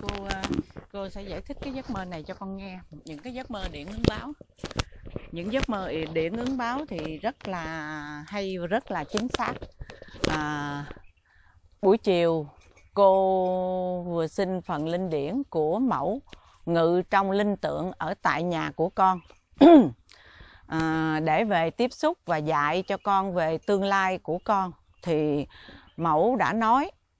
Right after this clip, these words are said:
à, mẫu đã nói nhiều chuyện.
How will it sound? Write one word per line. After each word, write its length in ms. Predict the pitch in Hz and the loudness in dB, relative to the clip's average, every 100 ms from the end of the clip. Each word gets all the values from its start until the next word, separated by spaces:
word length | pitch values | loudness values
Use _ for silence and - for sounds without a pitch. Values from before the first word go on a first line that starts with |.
| - _ - | -20 _ -18
à, 440 | - 156 156 151 156 | -6 -2 -2 0 0
mẫu 280 | 160 151 208 | 0 2 2
đã 160 | 165 | 0
nói 300 | 214 214 269 320 220 190 190 | 0 0 0 0 -2 -2 -2
nhiều 200 | 170 170 | 0 0
chuyện. 380 | 147 143 127 170 | 0 -2 -4 -8